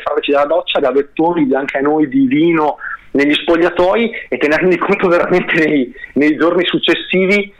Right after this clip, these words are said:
eh, dove, dove vivi veramente una, una situazione che era enorme per Reggio, per la città di Reggio.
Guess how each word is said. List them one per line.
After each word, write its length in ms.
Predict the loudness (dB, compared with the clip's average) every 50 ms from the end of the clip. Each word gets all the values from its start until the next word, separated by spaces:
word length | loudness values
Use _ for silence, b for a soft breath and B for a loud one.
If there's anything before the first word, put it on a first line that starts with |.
| B B
eh, 720 | B 2 2 4 2 2 2 2 2 2 0 0 -2 -2 -2
dove, 840 | 0 0 0 2 2 2 2 2 2 2 0 0 0 0 0 -2 -2
dove 220 | 0 0 0 0
vivi 400 | 0 0 0 0 0 -2 -4 -6 -12 _ _
veramente 640 | -4 -2 0 0 2 2 0 0 0 0 0 0 0
una, 320 | 0 0 0 0 -2 -2 -2
una 180 | -2 -2 -2 -2
situazione 480 | -4 -2 0 0 0 0 0 -2 0 0
che 380 | 0 0 0 0 -2 -6 -10 -16 -20 -20 -20 -20 -10 -4
era 240 | -2 0 0 0 0
enorme 540 | 0 -2 0 0 0 0 0 -2 -2 -4 -4
per 160 | -2 -2 -2
Reggio, 480 | -2 -2 -2 -2 -2 -2 -2 -2 -4 B B B B B B
per 120 | -2 0
la 100 | 0 0
città 280 | 0 -2 -4 -2 -2 0
di 140 | 0 0 0
Reggio. 400 | 0 -2 -2 -4 -4 -4 -6